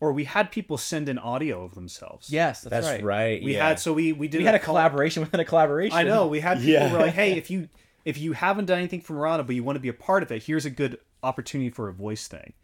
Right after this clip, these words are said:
Speaker 2: Yeah.
Speaker 1: And we had a whole range of different kind of stuff.
Speaker 3: Mm-hmm.
Speaker 1: I can't even remember all of them, to
Speaker 3: Some
Speaker 1: be
Speaker 3: stuff
Speaker 1: honest.
Speaker 3: more dramatic, some stuff very much humorous.
Speaker 1: Yeah.
Speaker 2: That's
Speaker 1: And
Speaker 2: great.
Speaker 3: Yeah.
Speaker 1: assuming, or if those clips are in the movie,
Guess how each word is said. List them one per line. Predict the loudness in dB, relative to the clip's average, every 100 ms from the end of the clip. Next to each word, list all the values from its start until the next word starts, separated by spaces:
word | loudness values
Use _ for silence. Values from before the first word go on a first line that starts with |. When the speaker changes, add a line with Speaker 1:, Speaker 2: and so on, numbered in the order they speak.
| -2
Speaker 2:
Yeah. | 0 0 -2 -4
Speaker 1:
And |
we | -2
had | 2 0
a |
whole | 0 0 0
range | -2 -2 -2 -2 -4
of | -6
different | -8 -6 -10 -10
kind | -8 -8
of | -8
stuff. | -10 -8 -8 -10 _ _
Speaker 3:
Mm-hmm. | -14 -14 -14 -6
Speaker 1:
I | -4
can't | -2 -2
even | -4
remember | -8 -6 -6
all | -6
of |
them, | -8
to | 0
Speaker 3:
Some | 0
Speaker 1:
be | 4
Speaker 3:
stuff | 0 2
Speaker 1:
honest. |
Speaker 3:
more | 0 0
dramatic, | 0 2 2 0 -2
some | -4 -4
stuff | -2 -2 -2 -6
very | -6 0 2 2
much | 0 -4
humorous. | -6 -4 -4 -2
Speaker 1:
Yeah. | 0 -2 -8 _ _
Speaker 2:
That's | -4
Speaker 1:
And | -2
Speaker 2:
great. | -2 -10 _
Speaker 3:
Yeah. | -8 -6 -6 -4
Speaker 1:
assuming, | -4 -4 -2 -2 0 -2 -2 -4 -4
or | -4 -4 -8 -4
if | -4 0
those | -2 -2
clips | -6 -6 -2
are |
in | -2
the | -2
movie, | -2 -2 -2 -4 -8 -12